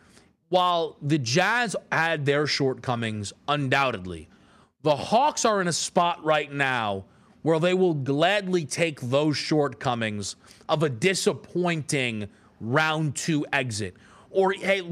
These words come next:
or a competitive, competitive round one. Atlanta last year had a non-competitive opening series and sits right now as a sub five hundred basketball team. If Quinn Snyder's willing to take that job at Atlanta, Donnie,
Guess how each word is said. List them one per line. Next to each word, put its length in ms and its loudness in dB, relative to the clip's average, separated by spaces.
or 180 4
a 40 -2
competitive, 800 0
competitive 640 0
round 420 -2
one. 420 0
Atlanta 520 0
last 460 0
year 300 0
had 160 0
a 20 -2
non-competitive 1040 0
opening 340 0
series 600 0
and 160 0
sits 280 0
right 180 2
now 180 2
as 100 -2
a 80 0
sub 360 0
five 260 2
hundred 360 -2
basketball 680 0
team. 400 -10
If 160 0
Quinn 240 2
Snyder's 460 0
willing 240 2
to 100 -2
take 280 0
that 180 0
job 300 0
at 60 -6
Atlanta, 440 -2
Donnie, 400 0